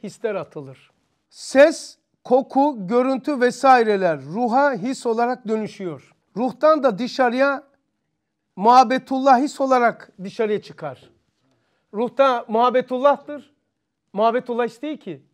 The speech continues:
Ama dışarıda his gözükür. İçeridekiler de kendisini dışsal olarak, his olarak tanımlar. Şimdi bu, biraz da devam edeyim. Sonra cümle cümle okuyacağız. Daha hakim olacağız ise.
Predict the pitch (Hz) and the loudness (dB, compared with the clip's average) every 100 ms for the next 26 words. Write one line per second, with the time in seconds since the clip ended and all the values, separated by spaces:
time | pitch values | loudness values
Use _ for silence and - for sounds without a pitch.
0 | _ _ _ 185 202 196 220 208 220 - | _ _ _ -10 -8 -8 -10 -8 -10 -12
1 | 180 131 _ _ _ - 208 - 233 226 | -20 -20 _ _ _ -16 -10 -4 -4 -4
2 | 240 254 233 196 196 240 190 - 254 240 | -4 -4 -2 -4 -6 -6 -6 -10 -12 -14
3 | _ _ _ _ _ 175 220 - 254 214 | _ _ _ _ _ -14 -10 -6 -6 -6
4 | 180 190 233 _ _ _ - 240 - 208 | -6 -8 -12 _ _ _ -14 -14 -10 -8
5 | 185 165 - 156 151 147 151 _ _ _ | -8 -10 -16 -18 -18 -20 -20 _ _ _
6 | _ _ 262 285 226 311 285 220 _ - | _ _ -10 -8 -4 0 0 -4 _ -2
7 | 247 226 233 247 240 247 277 262 - 269 | 0 2 2 2 2 -2 -6 -10 0 2
8 | 262 254 185 247 254 196 233 220 220 202 | 4 0 -4 -6 -6 -6 -4 -4 -6 -8
9 | 254 254 185 208 214 208 180 165 139 143 | -8 -6 -2 0 0 -2 -8 -10 -12 -16
10 | 160 - 147 - 214 233 | -20 -20 -20 -16 -16 -16